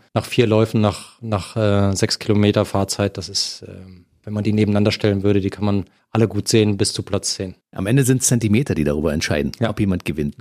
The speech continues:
Speaker 1: Genau.
Speaker 2: Das ist unfassbar. Stell dir mal
Speaker 1: Ja.
Speaker 2: vor, wie viel Training da drin hängt und dann geht's am Ende um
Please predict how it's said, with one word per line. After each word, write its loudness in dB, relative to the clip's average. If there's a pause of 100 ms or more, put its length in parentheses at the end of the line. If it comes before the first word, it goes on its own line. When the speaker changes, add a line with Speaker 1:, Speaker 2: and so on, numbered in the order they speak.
Speaker 1:
Genau. -2 (100)
Speaker 2:
Das -20
ist -10
unfassbar. 0
Stell -2
dir 0
mal 0
Speaker 1:
Ja. 2
Speaker 2:
vor, 2
wie 0
viel 0
Training 2
da 2
drin 2
hängt 4
und 4
dann 4
geht's 0
am -2
Ende 2
um 0